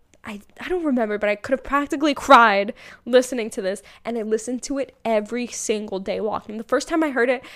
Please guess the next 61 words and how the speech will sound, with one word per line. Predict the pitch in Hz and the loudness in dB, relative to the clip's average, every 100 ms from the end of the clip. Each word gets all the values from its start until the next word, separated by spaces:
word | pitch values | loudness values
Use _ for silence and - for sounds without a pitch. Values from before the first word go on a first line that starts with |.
| - - | -20 -2
walking | 220 226 - 269 | 4 4 4 -4
to | 254 240 | -4 -4
work, | 226 254 262 - | 2 2 0 -4
I | 233 | -4
was | 220 226 | -4 -4
like, | - - | -6 -4
"Oh | |
my | 214 180 | -4 -2
God." | - | -2
And | 226 | 2
then | 294 | 4
once | 370 370 | 4 4
I | |
got | 359 339 | 2 2
to | 285 | 0
work, | 302 208 | 0 0
this | 262 | -2
is | |
my | 320 | -2
first | 294 269 | -2 0
day | 214 | 0
at | 196 | 2
work, | 262 - | 0 -2
I | |
couldn't | 214 254 247 | -8 -8 -6
stop | 220 - | -8 -6
thinking | 349 480 349 | -2 0 0
about | 220 185 | 0 -4
it. | - | -4
I'm | 262 | -6
like, | 262 - - - 254 | -8 -12 -20 -16 -8
"Oh | |
my | 240 226 | -6 -4
God, | 302 302 | -4 -4
I | |
can't | 240 | -2
believe | 277 294 | -2 -2
I | 233 | 0
listened | 226 277 320 | 0 0 -2
to | 320 | -2
that. | 330 | -4
Like, | 320 240 - - | -4 -8 -12 -16
I | - | -6
can't | 240 320 | 2 4
wait | 294 | 4
to | 247 | 2
get | 233 | 4
out | 214 | 6
of | 277 | 6
here | 294 262 | 2 0
and | 233 | 0
walk | 220 220 | -2 0
back | 262 - | -2 0
home | - 302 349 | 2 2 2
so | 330 | -2
I | 247 | -2
can | 254 | -2
listen | 262 269 | -4 -4
to | 269 262 | -4 -2
it | 202 | -2
again." | 208 302 339 | 0 2 2